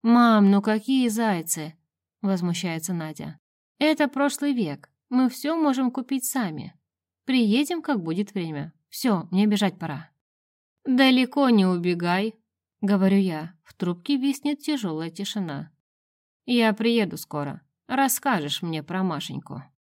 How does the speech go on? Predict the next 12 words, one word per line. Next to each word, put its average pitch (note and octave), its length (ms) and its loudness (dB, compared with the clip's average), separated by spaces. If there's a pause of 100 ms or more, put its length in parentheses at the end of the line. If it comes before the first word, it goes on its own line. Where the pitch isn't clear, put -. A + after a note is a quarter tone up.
(480)
"Ты G3+ 160 2
кто?" B3+ 380 0 (840)
Наденька C4+ 600 4
откровенно B3 600 -2
обделывается, A#3 720 -2
судя F#3 300 -6
по G#3 140 -8
голосу. D#3+ 640 -10 (460)
"Ваня!" G3 840 2 (400)
Зло A3+ 460 0
усмехаюсь. F#3+ 800 -6 (300)
"Чёрт!" - 540 -2